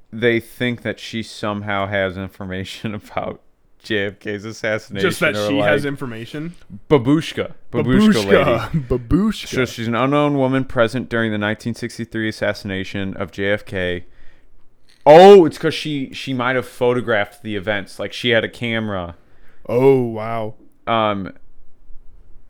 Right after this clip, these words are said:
Speaker 1: so, like, they were, like, the, I guess the theory is, like, if she has the photographs, they can figure out who did it and link it to him.
Speaker 2: Right.
Speaker 1: So.
Speaker 2: But isn't it like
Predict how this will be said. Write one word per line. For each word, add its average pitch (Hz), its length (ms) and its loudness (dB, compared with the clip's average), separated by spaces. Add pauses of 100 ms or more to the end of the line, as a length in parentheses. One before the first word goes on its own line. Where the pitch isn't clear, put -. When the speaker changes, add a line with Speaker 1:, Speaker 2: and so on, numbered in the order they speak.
(120)
Speaker 1:
so, - 260 0
like, 104 220 0
they 113 160 2
were, 107 240 -2 (200)
like, 104 400 0
the, 101 420 -4 (140)
I 110 100 -2
guess 107 180 -4
the - 100 -20
theory 107 420 -4
is, 98 200 -8
like, 90 320 -8
if 101 120 -8
she 107 160 -10
has 95 260 -4
the 98 60 -18
photographs, 92 520 -4
they 101 100 -12
can 92 160 -14
figure 90 320 -8
out 87 300 -4 (280)
who 101 100 -8
did 90 220 -4
it 87 120 -6
and 82 100 -12
link 82 220 -12
it - 100 -20
to - 100 -16
him. - 220 -18 (100)
Speaker 2:
Right. 113 380 -10 (280)
Speaker 1:
So. - 280 -18 (160)
Speaker 2:
But 147 140 -8
isn't 143 200 -6
it 160 140 -6
like 151 340 -8